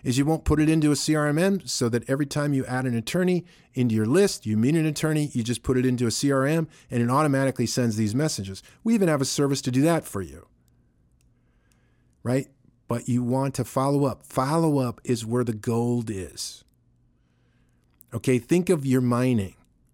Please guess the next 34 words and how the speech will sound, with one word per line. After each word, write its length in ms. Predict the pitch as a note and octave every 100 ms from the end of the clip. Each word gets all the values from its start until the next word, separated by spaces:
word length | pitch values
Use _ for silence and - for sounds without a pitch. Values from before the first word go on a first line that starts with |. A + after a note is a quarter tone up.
| -
right? 300 | A2+ C3 - _ _ _
And 140 | A#2+
now 120 | B2+ C3+
you 140 | A#2+
did, 220 | C3 C3+ - -
you 100 | A#2+
did 160 | C#3+
a 60 | C#3
little 220 | B2 D3
bit 180 | C3 C3
of 160 | A#2 -
plate, 580 | - C#3 C#3 C3+ - - -
uh, 360 | A2+ A2 G#2+
panning, 600 | G2+ - C3+ C3 A#2+ F#2 - _ _ _ _ -
and 120 | C3
you 80 | A#2+
found 480 | - C3 C#3+ D#3
a 40 | A#2+
little 380 | A#2 C#3 D#3 C#3+
tiny 360 | - C3+ C3
bit 160 | A#2 A#2
of 100 | G#2
gold. 320 | B2 G2 - _ _
Follow 680 | - - D3 E3 G3+ D3+ G#2+
up 360 | F2 A2+ C#3+ - - _ _ _ _ -
is 160 | B2+
what 280 | A#2+ C3+ G#2+
gets 280 | D3 D3+ -
you 120 | C#3
the 100 | A#2
big 400 | G#2+ C3 B2+ A#2
crane. 880 | - - C3 C#3 C#3 C3 A2 E2 - _ _ _ _ _ _ _ _ _
Follow 440 | D3 F3 F#3+ E3
up 160 | C#3